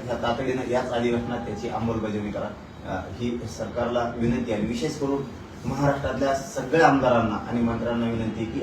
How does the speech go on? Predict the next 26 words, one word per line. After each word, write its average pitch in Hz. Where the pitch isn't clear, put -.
हा 120
मुद्दा 110
अधिवेशनात 113
घेऊन 113
आपण 131
सगळ्यांनी 135
आवाज 117
उठवावा 110
आणि 117
अंमलबजावणी 104
करून 101
घ्यावी. -
विशेष 143
करून 156
मराठ्याच्या 143
आमदारांना 135
आणि 143
मंत्र्यांना, 123
अ, 113
विनंती 143
की, 170
अ, -
मराठा 147
आरक्षणाचा 143
विषय 127
आणि 143